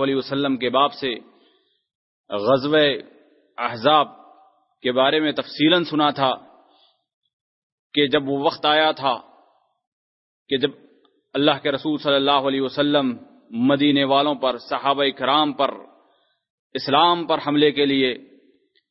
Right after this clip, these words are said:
کفار مکہ اور ان کے ساتھی سارے کے سارے ہزاروں کی تعداد میں مختلف مقامات سے مدینہ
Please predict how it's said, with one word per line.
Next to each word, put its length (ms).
کفار 420
مکہ 480
اور 200
ان 160
کے 120
ساتھی 480
سارے 320
کے 120
سارے 300
ہزاروں 400
کی 80
تعداد 380
میں 120
مختلف 500
مقامات 460
سے 120
مدینہ 460